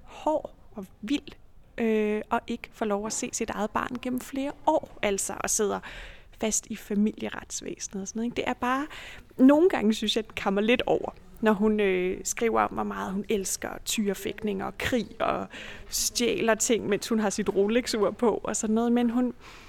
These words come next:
giver bare slip på alt. Og jeg synes ikke, det ligner en, en stemme, jeg har hørt før. Og jeg åd simpelthen bare den her bog meget, meget hurtigt. Og jeg ved, den kommer på hylderne lige om lidt. Så hvis man vil hø-, læse noget, man ikke har læst før,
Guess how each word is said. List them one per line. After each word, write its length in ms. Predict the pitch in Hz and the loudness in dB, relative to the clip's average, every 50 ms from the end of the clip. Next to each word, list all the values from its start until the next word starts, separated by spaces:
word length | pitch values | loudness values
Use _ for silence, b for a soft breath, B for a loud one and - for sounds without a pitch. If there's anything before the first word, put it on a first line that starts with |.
| B B B B B B - 220 | B B B B B B -14 -6
giver 140 | - 269 262 | -2 -2 -2
bare 180 | - 214 220 226 | 0 -2 -2 0
slip 380 | - - - 262 269 370 - - - | 0 0 0 0 -2 -4 -4 -6 -4
på 100 | - 262 | -4 -2
alt. 420 | - - 214 - - - - - - - - - | -2 -2 -6 -8 -10 -16 -18 -18 -20 -14 -6 0
Og 100 | 240 233 | 2 4
jeg 100 | 240 247 | 4 4
synes 200 | - 302 285 - | 2 0 0 0
ikke, 140 | 269 247 - - | 0 0 -2 -2
det 100 | 240 220 | -4 -2
ligner 420 | 208 214 233 247 262 277 277 - - | -2 0 0 2 2 0 -2 -4 -4
en, 280 | - 208 208 202 196 196 - - - | -2 -2 -2 -2 -4 -6 -10 -8 -2
en 100 | 220 214 | 0 0
stemme, 500 | 214 - - - - 247 240 247 285 311 | 2 2 0 0 0 0 0 0 0 -2
jeg 120 | 277 233 214 | -4 -4 -4
har 160 | 214 214 - - | -6 -8 -6 -6
hørt 200 | 339 - - - | -8 -8 -10 -12
før. 320 | - - 233 - - - - - | -8 -6 -6 -6 -8 -12 -16 -12
Og 60 | - 226 | -8 -8
jeg 100 | 233 - - - - | -8 -8 -10 -4 0
åd 220 | 254 269 302 - 302 | 2 2 2 2 -2
simpelthen 500 | - - - 208 - 208 214 190 190 196 | -6 -6 -6 -6 -4 -2 -2 -2 -2 -2
bare 160 | 196 202 196 | -4 -4 -4
den 180 | 208 214 214 | -4 -4 -4
her 120 | 214 233 220 | -2 -4 -4
bog 340 | 214 - 226 - - - - - - | -4 -4 -4 -6 -6 -8 -12 -10 -6
meget, 380 | 269 269 262 247 262 269 285 262 | -2 -2 0 0 0 -2 -2 -2
meget 240 | 208 214 214 208 | -4 -4 -4 -4
hurtigt. 440 | - - - - - - - - - - - - | -6 -8 -10 -12 -14 -14 -14 -16 -18 -8 -2 2
Og 100 | 214 214 | 4 4
jeg 160 | 226 214 208 | 6 6 4
ved, 160 | 269 302 - - | 4 2 2 2
den 120 | 247 233 | 0 0
kommer 240 | - 226 208 208 208 | 0 0 0 0 0
på 120 | - 226 | 0 0
hylderne 360 | 208 214 233 240 254 262 262 254 | -2 -2 0 0 0 2 2 2
lige 240 | 247 247 262 285 | 2 2 2 0
om 80 | 285 277 | 0 -2
lidt. 320 | 226 208 208 - - - - - - B B B B B B B B B B | -2 -2 -4 -4 -8 -14 -14 -16 -18 B B B B B B B B B B
Så 140 | - - 233 | -10 -6 -2
hvis 200 | 226 220 - - | -2 -2 -2 0
man 140 | 233 220 220 | -2 0 2
vil 100 | 220 226 | 2 2
hø-, 160 | 220 220 220 - - | 2 2 0 -2 -2
læse 400 | 226 214 226 240 262 - - 285 | 0 2 2 2 2 0 0 0
noget, 340 | 247 214 202 202 214 214 214 | 0 0 0 0 0 0 0
man 280 | 208 196 196 196 196 - - B B B B B B B B B B - - - - | -2 -2 -2 -4 -4 -6 -10 B B B B B B B B B B -20 -8 -2 0
ikke 180 | 302 294 - - | 0 0 0 -2
har 120 | - 214 | -6 -4
læst 300 | 208 - - - - - | -4 -4 -6 -6 -8 -8
før, 220 | - - - - | -8 -10 -10 -10